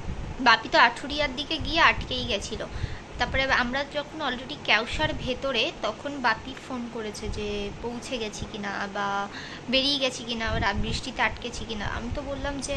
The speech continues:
"হ্যাঁ, এদিকে তো ঝিরিঝিরি বৃষ্টি হচ্ছে।" তো বাপি বললো, "এই সাইডটায় খুবই জোরে বৃষ্টি হচ্ছে।" বাপিরা দাঁড়িয়ে গেছিলো আঠুরিয়ায়। তো এই, যাই হোক, কোন কথা থেকে কোথায় চলে যাচ্ছি।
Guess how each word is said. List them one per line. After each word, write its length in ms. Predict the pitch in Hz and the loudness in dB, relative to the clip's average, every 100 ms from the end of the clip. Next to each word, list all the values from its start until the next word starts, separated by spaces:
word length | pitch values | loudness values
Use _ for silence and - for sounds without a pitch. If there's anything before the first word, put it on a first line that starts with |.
| 262 | -2
"হ্যাঁ, 280 | 240 233 247 | 0 2 2
এদিকে 320 | 233 226 262 - | 0 -4 -6 -4
তো 120 | 269 254 | -4 -2
ঝিরিঝিরি 460 | - 247 247 277 | -2 -2 -6 -8
বৃষ্টি 320 | 262 254 - 240 | -8 -8 -6 -8
হচ্ছে।" 320 | 220 - 269 - | -6 -6 -6 -6
তো 300 | 226 214 214 | -4 -4 -2
বাপি 240 | 202 - | -4 -4
বললো, 200 | 226 254 | -6 -4
"এই 100 | 262 220 | -4 -4
সাইডটায় 360 | 240 - - 247 | -4 -2 0 0
খুবই 520 | - - 233 233 269 233 208 | -2 -6 -6 -4 -4 -6 -6
জোরে 200 | 214 214 | -4 -4
বৃষ্টি 320 | 214 214 - | -6 -8 -6
হচ্ছে।" 220 | 226 214 | -8 -6
বাপিরা 340 | 214 - 240 233 | -6 -2 0 2
দাঁড়িয়ে 380 | 208 190 208 214 | 2 2 0 -2
গেছিলো 380 | 208 - - | -2 -4 -6
আঠুরিয়ায়। 480 | 208 202 - 208 202 202 214 - - - - - - - - | -6 -6 -6 -4 -6 -4 -2 -4 -4 -6 -4 -2 -4 -4 0
তো 80 | |
এই, 300 | 370 339 339 349 - - - - - - - - - - - | 4 6 4 -2 -10 -12 -10 -8 -8 -6 -6 -6 -10 -10 -6
যাই 240 | 277 311 320 | 4 4 4
হোক, 160 | 320 330 - - | -2 -4 -6 -4
কোন 180 | 262 262 | -2 -4
কথা 240 | 262 254 233 | -4 -8 -6
থেকে 180 | 262 247 - | -6 -6 -8
কোথায় 240 | - - | -8 -8
চলে 240 | - - 254 | -6 -2 -2
যাচ্ছি। 340 | 233 - - | -2 -6 -6